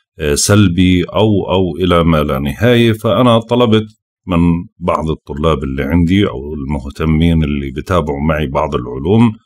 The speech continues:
إنهم يبحثوا لي في اليوتيوب، في القنوات، عن شخص أثق فيه أو تثقوا فيه، تشوفوا إنه عنده من العلم اللي إحنا نوجهكم عليه،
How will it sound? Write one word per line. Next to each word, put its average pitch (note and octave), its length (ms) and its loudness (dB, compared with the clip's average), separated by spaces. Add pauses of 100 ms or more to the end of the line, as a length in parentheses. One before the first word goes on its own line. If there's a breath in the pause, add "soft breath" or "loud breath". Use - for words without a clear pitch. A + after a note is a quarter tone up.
(580)
إنهم C3+ 360 4
يبحثوا A#2 560 2
لي A2 140 4
في G#2+ 100 -8
اليوتيوب، F#2+ 840 2 (240)
في - 60 -8
القنوات، F#2 880 2
عن G#2+ 420 2
شخص - 540 -2 (160)
أثق A#2+ 340 -4
فيه G2+ 320 -4
أو C2+ 140 -4
تثقوا F#2+ 460 -4
فيه، G#2+ 300 2 (680 soft breath)
تشوفوا A2 500 0
إنه F#2 180 4
عنده E2 480 2
من F#2 180 2
العلم F#2 520 0 (100)
اللي F2+ 320 0
إحنا G2 200 -2
نوجهكم E2+ 640 0
عليه، E2 260 0